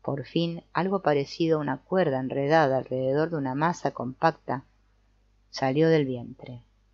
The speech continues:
La coloqué en otro papel negro, lanzándole todas las maldiciones que podía y se lo llevaron.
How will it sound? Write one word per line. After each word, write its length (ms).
La 180
coloqué 720
en 140
otro 220
papel 420
negro, 360
lanzándole 720
todas 280
las 140
maldiciones 600
que 140
podía 420
y 60
se 140
lo 100
llevaron. 500